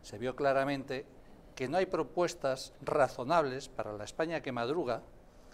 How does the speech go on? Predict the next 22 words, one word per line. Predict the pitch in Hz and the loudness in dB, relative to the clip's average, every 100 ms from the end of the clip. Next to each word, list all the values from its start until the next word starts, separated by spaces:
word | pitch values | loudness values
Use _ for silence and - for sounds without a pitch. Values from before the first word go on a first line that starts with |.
| - - - - | -20 -20 -20 -4
no | 156 | 0
hay | |
propuestas | 180 165 185 175 156 | 0 0 0 0 0
razonables | 147 131 135 147 147 - | -2 0 0 2 0 -4
por | 113 - | -6 -2
parte | 113 - | -2 -2
de | 107 | -6
la | 95 | -8
izquierda. | 92 - 104 | -12 -12 -10
Se | - 151 | 0 2
vio. | 151 185 - - - - - - | 4 2 0 -18 -20 -20 -20 0
Y | 147 | 2
a | |
raíz | 156 208 208 | 4 2 2
de | 196 | 0
eso, | 202 190 190 - | 0 -2 -4 -6
lo | 165 147 | -4 -4
que | 165 | -2
se | - | 0
ha | 190 | 0
querido | 180 180 170 | 0 -2 0
es | 175 175 | 0 -2